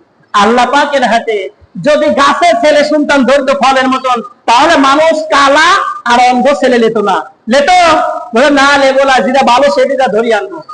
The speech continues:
ঠিক আছে? সেই জন্য কোনো মায়ের যদি সন্তান অন্ধ হয়, মায়ের কাছে আদর আছে কি নাই? আছে। মা বাবার কাছে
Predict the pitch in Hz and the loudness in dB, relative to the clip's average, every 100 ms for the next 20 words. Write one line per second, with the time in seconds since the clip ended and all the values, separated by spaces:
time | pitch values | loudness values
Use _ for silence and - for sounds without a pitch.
0 | - - 254 294 339 302 269 233 - - | -10 -8 -6 -2 2 2 0 -4 -10 -16
1 | - 262 262 339 320 277 226 - - 233 | -4 -2 0 0 2 0 -4 -10 -8 -2
2 | 285 339 285 330 392 403 392 285 - 330 | 0 2 2 2 2 2 2 0 -4 -4
3 | 311 - 302 311 311 285 262 294 330 339 | -4 -2 -2 0 0 2 2 2 2 2
4 | 392 403 233 - - 220 262 269 269 269 | 2 2 0 -2 -6 0 2 2 -2 -2
5 | 277 240 247 226 220 254 202 170 143 127 | 0 2 2 0 0 -2 -4 -4 -6 -12
6 | _ - _ _ _ - 240 349 330 262 | _ -20 _ _ _ -2 0 2 2 2
7 | - - 220 226 285 285 277 269 269 285 | -2 -4 -4 0 2 2 2 0 -2 0